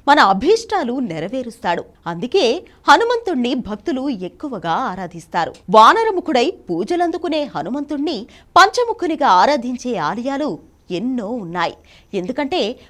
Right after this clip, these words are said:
పంచముఖ ఆంజనేయుడి శక్తి అపారం. వానర, నారసింహ, గురుత్మంత, వరాహ, అశ్వాలనే ఐదు ముఖాలతో దర్శనమిస్తాడు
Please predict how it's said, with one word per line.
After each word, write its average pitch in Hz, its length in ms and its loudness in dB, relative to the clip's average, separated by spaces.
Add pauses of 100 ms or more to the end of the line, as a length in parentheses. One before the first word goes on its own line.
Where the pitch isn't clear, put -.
(160)
పంచముఖ 427 560 4 (100)
ఆంజనేయుడి 311 580 0
శక్తి 208 560 -6 (180)
అపారం. 190 420 -6 (500)
వానర, 214 440 0 (340)
నారసింహ, 359 600 4 (440)
గురుత్మంత, 277 800 0 (340)
వరాహ, 262 520 6 (340)
అశ్వాలనే 415 680 4 (180)
ఐదు 349 240 6
ముఖాలతో 214 540 -4
దర్శనమిస్తాడు 277 960 0